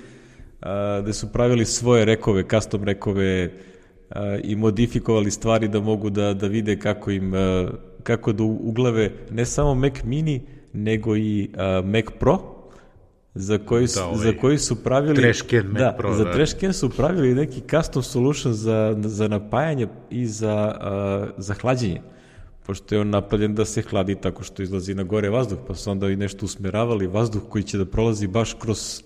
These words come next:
Speaker 1: taj put kako inače Apple zamislio da se to hladi. I ono, tako neke zanimljive stvari, ono, pa imaju neke iMac-ove u, u, u, u rekovima.
Speaker 2: Imaju par iMac-ova,
Speaker 1: Što
Speaker 2: da.
Speaker 1: je ono?
Speaker 2: Imaju još stare, stare X servove.
Speaker 1: Da, da, X servove.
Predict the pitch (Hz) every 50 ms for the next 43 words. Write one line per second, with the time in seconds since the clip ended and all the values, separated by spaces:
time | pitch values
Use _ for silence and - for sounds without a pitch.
0 | - _ - 117 107 101 - - 117 107 - - - - 104 101 - - 104 107
1 | 104 101 104 - 104 101 104 107 101 95 101 104 104 101 - 95 85 - - 101
2 | - - 104 92 80 - - - - - - - - - - - - - - -
3 | - - _ _ _ - _ _ _ _ 101 113 143 139 117 - - 110 - -
4 | 107 104 101 - 113 98 101 104 107 104 101 92 98 - 107 98 90 90 90 90
5 | 87 - - 101 107 110 110 104 107 107 107 - 107 101 - - 110 107 101 98
6 | 107 107 107 - 110 90 90 87 87 85 85 90 - - 101 95 90 95 107 104
7 | - - 117 - 110 - - - 113 104 104 104 101 101 - - 98 90 92 82
8 | 101 107 104 98 95 95 95 95 95 95 - - 110 101 90 - - - - -
9 | 120 104 101 101 98 95 104 107 113 123 135 131 117 120 127 120 156 135 - -
10 | - 123 123 123 120 120 - - - - - 117 120 117 113 110 117 113 - -
11 | - - 107 104 107 110 113 101 92 78 76 76 76 73 120 135 139 135 113 104
12 | 113 110 - - 127 117 110 113 113